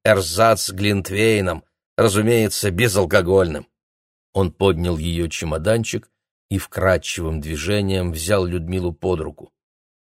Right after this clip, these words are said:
«Еще вчера я был счастливым обладателем целой бутылки коньяка», сказал он, но перед посадкой в эшелон, во время проверки личного имущества, наш группенфюрер заглянул ко мне в рюкзак,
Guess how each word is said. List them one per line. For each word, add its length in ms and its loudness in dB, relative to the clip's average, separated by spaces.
«Еще 340 0
вчера 420 2
я 140 2
был 200 0
счастливым 800 -2
обладателем 840 0
целой 480 0
бутылки 600 -4
коньяка», 760 -2
сказал 520 -2
он, 200 -4
но 200 4
перед 300 -2
посадкой 560 4
в 60 0
эшелон, 580 2
во 100 2
время 300 2
проверки 520 0
личного 540 -2
имущества, 720 -4
наш 300 4
группенфюрер 1000 2
заглянул 540 0
ко 140 0
мне 180 0
в 60 0
рюкзак, 680 0